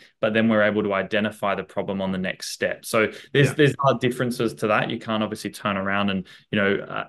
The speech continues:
Speaker 1: make, sometimes people don't know the problem they have as well. So you've gotta meet them at where they are and
Speaker 2: Yes.
Speaker 1: then educate them to get them to the sale. And that's one of the big things we can do is that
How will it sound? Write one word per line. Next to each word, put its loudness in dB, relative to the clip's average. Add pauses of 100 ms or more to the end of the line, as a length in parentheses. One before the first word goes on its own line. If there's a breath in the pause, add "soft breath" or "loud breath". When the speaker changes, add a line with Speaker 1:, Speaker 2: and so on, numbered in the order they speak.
Speaker 1:
make, 2 (280 loud breath)
sometimes 0
people -2
don't 0
know 2
the 0
problem -2
they 0
have -2
as -6
well. -4
So -2
you've 0
gotta 2
meet 0
them -2
at -4
where 2
they 0
are -2 (240 loud breath)
and 2
Speaker 2:
Yes. -2
Speaker 1:
then 2
educate -4
them -6
to -12
get -4
them -4
to -8
the -4
sale. 0
And -2 (200 loud breath)
that's 0
one 4
of 4
the 2
big 2
things 0
we -2
can -6
do 2
is -2
that -2